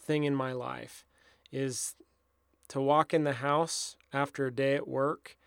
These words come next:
and to have one of my little children run up and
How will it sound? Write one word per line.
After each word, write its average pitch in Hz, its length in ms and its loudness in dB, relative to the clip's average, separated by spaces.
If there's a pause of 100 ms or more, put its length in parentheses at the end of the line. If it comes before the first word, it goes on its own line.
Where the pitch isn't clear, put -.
(360)
and 131 160 -6
to - 100 -2
have 139 560 2 (640)
one 139 160 2
of 147 80 2
my 143 180 4
little 139 280 0
children 139 560 0
run 135 180 0
up 143 260 0
and 123 280 -8